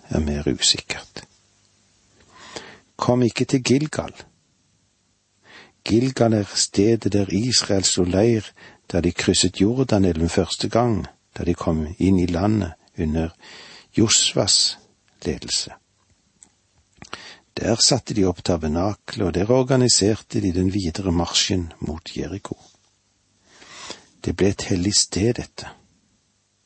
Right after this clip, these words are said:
Faktisk hadde Gud sagt til dem at de skulle si til sine barn at det var på dette sted han hadde utryddet dem. I stedet hadde folket vendt seg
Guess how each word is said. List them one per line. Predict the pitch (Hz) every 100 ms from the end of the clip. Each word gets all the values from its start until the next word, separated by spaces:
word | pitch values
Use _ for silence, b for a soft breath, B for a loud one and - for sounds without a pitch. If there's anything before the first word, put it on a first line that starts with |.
| _ _ _ B B B B B
Faktisk | - - 127 - - 95 -
hadde | 101 98
Gud | 95 95
sagt | - - 101 -
til | 104 110
dem | 87 87
at | 82
de | 90
skulle | - - 82 87
si | - 98 113 104 - _
til | - 95
sine | - 90 87
barn | 120 110 101 90 B B B B
at | -
det | -
var | 90
på | 180 104
dette | 95 104 - 120
sted | - - 101 110 98 - _
han | - -
hadde | 87 76 -
utryddet | 90 117 - 120 95 -
dem. | - - _ _ _ _ _ _ _ _ _ _ B B B B B _
I | 107
stedet | - - 131 139 110
hadde | 110
folket | 101 98 101 - 90
vendt | 95 101 104
seg | - 107